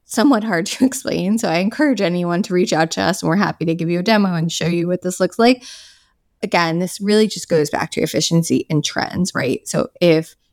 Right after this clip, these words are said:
you're Coke, you wanna see how Pepsi is responding to Travis Kelce and Taylor Swift. You see that they've been really high-performing asset.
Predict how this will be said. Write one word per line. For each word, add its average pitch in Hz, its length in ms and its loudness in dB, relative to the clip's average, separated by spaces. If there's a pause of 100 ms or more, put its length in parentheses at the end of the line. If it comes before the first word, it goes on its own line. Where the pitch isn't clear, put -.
(200)
you're 208 240 4
Coke, 180 540 0
you 202 260 -2
wanna 202 300 2
see 180 240 -2
how 165 160 -2
Pepsi - 420 0
is 170 140 0
responding 160 560 0
to 160 140 -6
Travis 170 420 0
Kelce 160 640 0
and 151 180 0
Taylor - 300 -2
Swift. 214 420 0 (160)
You 202 240 2
see 185 200 0
that 170 160 0
they've 151 120 -4
been 170 240 -6
really 202 280 4
high-performing 165 640 -2
asset. 180 500 0